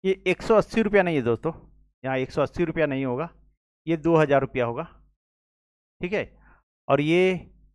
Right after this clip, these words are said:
पचास पैसे नहीं, ये पाँच रुपया होगा दोस्तों, ठीक है, ये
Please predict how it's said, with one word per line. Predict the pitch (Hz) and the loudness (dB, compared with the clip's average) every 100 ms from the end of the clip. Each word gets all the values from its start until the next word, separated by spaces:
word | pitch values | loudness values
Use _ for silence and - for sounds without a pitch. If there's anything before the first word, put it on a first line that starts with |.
| _ - | _ -6
पचास | 143 160 196 - | -2 0 0 0
पैसे | 139 131 165 165 | 0 2 0 0
नहीं, | 131 104 98 - _ _ _ _ - | 0 -6 -14 -20 _ _ _ _ -4
ये | 175 - | -4 0
पाँच | 143 165 147 | 0 0 -2
रुपया | 127 139 | 0 2
होगा | 120 110 | 2 0
दोस्तों, | 107 - 170 _ _ _ _ _ _ | -4 -6 -14 _ _ _ _ _ _
ठीक | 190 | 0
है, | 214 - _ _ - - - | 0 0 _ _ -20 -20 -4
ये | 160 | -4